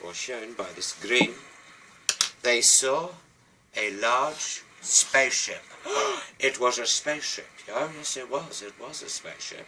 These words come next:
And I'm going to move so you can see the spaceship better. There it is. Now, in the spaceship, there were two very strange-looking people.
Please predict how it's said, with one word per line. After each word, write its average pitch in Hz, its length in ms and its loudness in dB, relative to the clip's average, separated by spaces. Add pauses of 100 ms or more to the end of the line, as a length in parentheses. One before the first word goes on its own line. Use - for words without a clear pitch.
(140)
And - 240 -2
I'm 113 140 0
going 113 220 0
to 110 100 -6
move 135 340 -6
so 120 200 2
you 113 80 -4
can 104 160 -12
see - 160 -4
the 101 80 0
spaceship - 580 4
better. - 260 -4 (340)
There 107 200 0
it 104 160 -6
is. - 220 -2 (500)
Now, 98 160 -4 (140)
in 151 220 2
the 165 120 2
spaceship, 117 680 2 (1040)
there 110 80 -10
were 110 80 2
two 165 300 2
very 135 340 4
strange-looking 101 800 -2
people. 151 500 -2